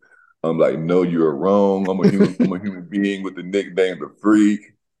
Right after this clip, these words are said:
Speaker 1: And that's what it's gonna be today. And I had a chance to beat the guy, strip the ball, pick it up, and take it back for a touchdown. So, yes, that was the one right there.
Speaker 2: Oh,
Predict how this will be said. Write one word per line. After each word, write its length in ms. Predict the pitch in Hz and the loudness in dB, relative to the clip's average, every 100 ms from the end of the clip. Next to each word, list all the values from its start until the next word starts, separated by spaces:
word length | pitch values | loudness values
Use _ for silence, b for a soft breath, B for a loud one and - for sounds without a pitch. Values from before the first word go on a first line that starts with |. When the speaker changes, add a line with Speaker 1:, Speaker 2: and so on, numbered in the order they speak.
| _ _ | _ _
Speaker 1:
And 240 | 85 82 | -4 0
that's 200 | 87 95 | 0 0
what 140 | 92 87 | -2 -4
it's 120 | 85 | -2
gonna 200 | 87 82 | -4 -4
be 240 | - 104 | -2 0
today. 460 | 98 92 95 90 92 | 0 2 2 2 0
And 420 | 95 87 73 78 | -6 -8 -10 -4
I 80 | 82 | -2
had 220 | 98 85 | 0 0
a 40 | 78 | -2
chance 480 | - 92 85 80 - | -8 -6 -6 -6 -2
to 200 | 78 73 | -2 -2
beat 360 | 69 98 90 | -4 -4 -4
the 60 | 85 | -10
guy, 520 | - 90 87 85 82 80 _ _ _ _ _ | -2 2 4 2 0 -4 _ _ _ _ _
strip 420 | - - 101 - | -20 -2 0 0
the 80 | 95 | 0
ball, 560 | 90 90 82 82 82 - | 4 6 6 4 2 -2
pick 200 | 104 95 | -4 0
it 80 | |
up, 160 | 85 82 | 0 0
and 100 | 80 | -2
take 200 | - 80 | -4 -4
it 60 | 78 | -2
back 180 | 73 | -4
for 140 | 80 69 | -4 -8
a 60 | |
touchdown. 680 | - - 65 62 58 53 55 _ _ | -4 -6 -6 -10 -10 -10 -16 _ _
So, 320 | - 71 67 | -6 -2 -2
yes, 360 | 67 69 62 - - | -2 -4 -6 -12 -8
that 180 | - 62 | -4 -2
was 160 | 76 - | -4 -6
the 120 | 76 | -6
one 220 | 69 69 | -4 -4
right 280 | 65 60 67 | -4 -6 -6
there. 240 | - - - _ _ _ _ - | -8 -8 -12 _ _ _ _ -10
Speaker 2:
Oh, 380 | 196 180 170 | -8 -6 -8